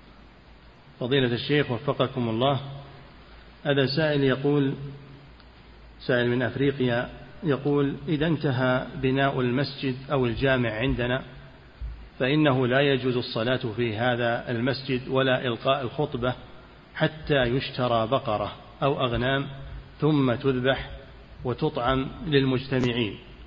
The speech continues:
وبدون هذا فإنه يزعم عندنا أن إمام المسجد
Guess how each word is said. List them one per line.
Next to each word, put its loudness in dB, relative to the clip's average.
وبدون 2
هذا 2
فإنه 2
يزعم 0
عندنا 2
أن 2
إمام 0
المسجد -4